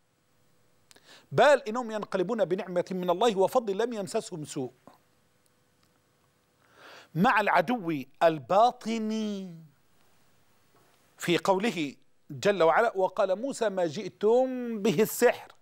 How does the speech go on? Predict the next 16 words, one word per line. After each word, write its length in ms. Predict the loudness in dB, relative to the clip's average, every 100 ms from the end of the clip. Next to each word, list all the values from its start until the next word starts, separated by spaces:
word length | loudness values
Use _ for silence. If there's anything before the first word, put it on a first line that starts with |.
| _ -8
وقال 400 | -4 0 2 2
موسى: 560 | 0 -2 2 4 4 -2 -20 -20 _ -20 -20 -18 -4
"ما 240 | 2 2
جئتم 560 | 2 -6 -4 2 4 2 -6 -6 -4
به 260 | 0 4 4
السحر، 640 | 2 2 4 4 0 -20 _ _ _ _ _ _ _ _ _ _ _ _ 0
إن 580 | 2 4 0 -2 0 2
الله 680 | 2 2 4 4 4 2
سيبطله، 1200 | 2 4 2 4 0 4 2 2 2 2 4 2 0 _ _ _ _ _ _ _ _ _ _ _ _ _ _ _ _ 0
إن 340 | 2 2 4
الله 460 | 2 4 4 4 4
لا 160 | 4
يصلح 720 | 2 2 0 -2 -4 -2 -2 0
عمل 420 | 0 0 2 2
المفسدين". 920 | 2 -2 -12 -10 -10 -8 -8 -10 -14 -20 _ _ _ _ _ _ _
أهو 160 | -6 -6